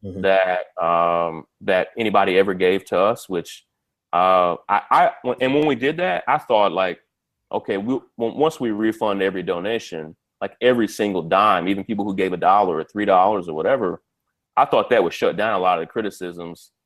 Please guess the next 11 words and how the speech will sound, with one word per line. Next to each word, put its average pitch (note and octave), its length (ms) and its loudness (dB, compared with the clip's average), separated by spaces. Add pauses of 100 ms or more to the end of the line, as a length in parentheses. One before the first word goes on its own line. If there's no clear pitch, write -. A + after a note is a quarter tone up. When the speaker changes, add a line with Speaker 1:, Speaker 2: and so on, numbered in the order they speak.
(280)
Speaker 2:
but F#2 440 0
it G2+ 140 -6
didn't, E2 300 -4 (160)
you F#2+ 140 -8
know, F2+ 280 -4
and F2 100 -8
so F2+ 540 -2
we B2+ 100 0
did C3 160 4
our G#2+ 100 4
best. F#2 420 -2